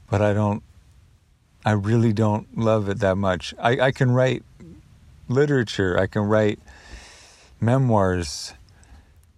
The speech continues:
but I'm having way more fun <laughs> writing video game code and making video game art. So that's what I'm gonna do. And it's gonna be wholesome.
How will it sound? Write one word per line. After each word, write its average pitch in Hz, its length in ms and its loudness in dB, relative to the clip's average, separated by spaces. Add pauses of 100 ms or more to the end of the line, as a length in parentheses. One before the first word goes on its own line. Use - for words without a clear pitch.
(380)
but 107 140 0
I'm 110 180 2
having 104 520 0
way 113 240 2
more 101 240 2
fun 104 340 0
<laughs> - 0 -
writing 101 520 0
video 101 340 2
game 98 300 0
code 101 400 2
and 104 300 -2
making 98 360 -2
video 95 300 0
game 101 260 -2
art. 95 320 -2 (460)
So - 140 -4
that's 104 200 0
what 101 80 0
I'm 104 120 2
gonna 107 180 0
do. 104 380 0 (920)
And 101 140 2
it's 98 120 -2
gonna 104 200 0
be 104 120 2
wholesome. 117 580 2